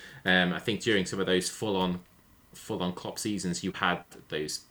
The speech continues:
same players playing Sat-, Saturday, Wednesday, Saturday, Wednesday, Saturday, Wednesday, or whatever the permutations might be. Um, so I do think there's, you know,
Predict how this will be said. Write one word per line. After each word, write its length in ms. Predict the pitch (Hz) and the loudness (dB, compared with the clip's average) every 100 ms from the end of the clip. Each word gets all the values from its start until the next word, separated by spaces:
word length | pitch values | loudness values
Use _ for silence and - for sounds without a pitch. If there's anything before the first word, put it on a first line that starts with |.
| - | -10
same 500 | - - 120 95 87 | -10 -8 -2 0 0
players 340 | 98 87 82 | 0 0 0
playing 260 | - 90 85 | -2 -4 -4
Sat-, 340 | - 98 - - _ _ _ _ _ _ _ - _ _ - - | -4 -4 -6 -8 _ _ _ _ _ _ _ -20 _ _ -20 -6
Saturday, 420 | - 104 80 82 | 0 0 0 0
Wednesday, 360 | 80 80 85 87 | -2 -6 -8 -8
Saturday, 340 | - 92 92 | -6 -2 -2
Wednesday, 360 | 87 80 - 82 | -2 -4 -6 -6
Saturday, 300 | 87 80 85 | -4 -2 -2
Wednesday, 480 | 82 82 78 80 - - - - | -2 -4 -6 -6 -8 -16 -16 -2
or 80 | 98 | 2
whatever 220 | 95 90 | 4 4
the 100 | 87 | 2
permutations 720 | - 92 87 92 90 - 85 92 | -2 -2 -2 -2 -2 -2 -8 -6
might 220 | 78 - | -6 2
be. 320 | 95 85 80 | 2 2 0
Um, 260 | 87 87 87 | 0 0 0
so 280 | - 101 98 | 2 2 2
I 80 | 110 | 0
do 160 | 170 | 0
think 320 | 180 165 139 | 0 -4 -4
there's, 380 | - 120 113 - - _ _ - | 0 2 2 -2 -14 _ _ -6
you 100 | 107 | -2
know, 240 | 98 | 0